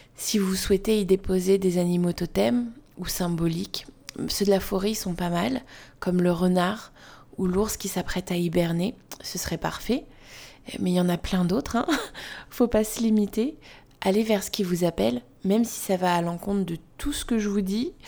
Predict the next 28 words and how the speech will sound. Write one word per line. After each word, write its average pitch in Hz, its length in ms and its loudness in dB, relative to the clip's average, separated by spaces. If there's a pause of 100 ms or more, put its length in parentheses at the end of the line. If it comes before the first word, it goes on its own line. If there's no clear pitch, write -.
(420)
Euh, - 200 -4
je 185 100 -4
le 180 100 0
dirai 180 240 0
jamais 175 240 0
assez, 170 260 -2
vous 175 240 0
êtes 208 160 0
votre - 300 -10
propre - 520 -4
phare. - 600 -10 (1500)
La 180 200 0
pomme, 277 580 2
c'est, 190 500 0
euh, 190 300 -2 (1300)
une 202 160 4
vraie 196 180 2
symbolique 233 520 0
de 208 120 4
Mébone. 185 480 0 (580)
Vous 190 80 0
pourrez 196 320 2
l'inclure 185 420 0
si - 180 -4
vous 190 120 0
le 180 60 -2
souhaitez 202 400 -2
aussi, 262 360 -2